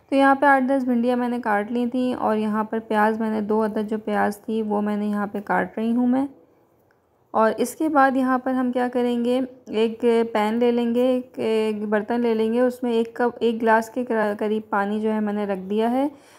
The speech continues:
पानी जब बॉयल हो जाए तो उसमें आपने भिंडियाँ और प्याज जो है वो डाल देनी है। तो आप लोग यही सोच रहे होंगे कि भिंडी और प्याज तो हमने, अ, सब्ज़ी के तौर पे खाई है,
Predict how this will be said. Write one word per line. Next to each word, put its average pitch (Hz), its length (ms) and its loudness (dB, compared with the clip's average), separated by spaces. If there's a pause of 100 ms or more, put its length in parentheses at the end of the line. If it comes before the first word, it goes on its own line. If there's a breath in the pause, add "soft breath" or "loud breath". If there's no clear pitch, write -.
(140 loud breath)
पानी 277 260 6
जब 320 200 2
बॉयल 285 300 2
हो 302 140 2
जाए 277 280 2
तो 285 160 -2
उसमें 262 320 -4
आपने 240 320 0
भिंडियाँ 226 540 -2
और 220 180 -2
प्याज 208 460 -2
जो 214 60 -4
है 208 160 -2
वो 214 140 -2
डाल 208 440 2
देनी 180 340 -6
है। 185 220 -6 (580 soft breath)
तो 254 60 4
आप 277 220 8
लोग 302 160 2
यही 285 180 0
सोच 285 280 -2
रहे 277 80 0
होंगे 254 320 -2
कि 262 120 -2
भिंडी 240 400 2
और 247 120 4
प्याज 226 440 2
तो 240 80 -2
हमने, 226 580 -2
अ, 208 420 -4
सब्ज़ी 214 380 -2
के 226 100 2
तौर 220 200 0
पे 220 160 -6
खाई 208 360 -2
है, 226 200 -2